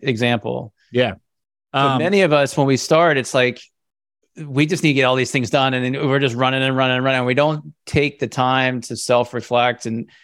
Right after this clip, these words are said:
Speaker 1: and make changes in how we behave and empower others to say, "Hey, stop, right?
Speaker 2: Yeah.
Speaker 1: Enough's enough."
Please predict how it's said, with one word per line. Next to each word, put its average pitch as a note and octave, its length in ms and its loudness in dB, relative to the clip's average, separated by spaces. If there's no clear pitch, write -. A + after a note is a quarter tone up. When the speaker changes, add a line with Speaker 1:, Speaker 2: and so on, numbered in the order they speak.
Speaker 1:
and A#2+ 180 0
make B2 220 -2
changes A2+ 800 -2
in A#2+ 100 -4
how A#2 200 0
we A2+ 100 -2
behave A#2+ 380 -2
and E3+ 220 0
empower C3 460 2
others C#3 300 0
to B2+ 80 -8
say, A#2+ 200 0
"Hey, F#3 380 -2
stop, - 400 -8
right? C#3+ 180 0
Speaker 2:
Yeah. C3 120 2
Speaker 1:
Enough's G#3 240 -4
enough." F#3+ 440 0